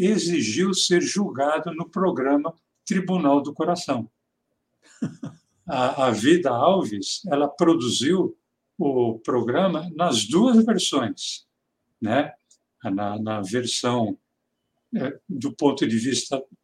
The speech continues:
do marido e a versão no ponto de vista da esposa.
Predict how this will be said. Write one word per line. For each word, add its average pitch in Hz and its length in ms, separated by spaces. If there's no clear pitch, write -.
do 170 240
marido 147 720
e 120 140
a 127 40
versão 135 500
no 165 160
ponto 147 320
de 117 100
vista 175 400
da 160 400
esposa. 170 640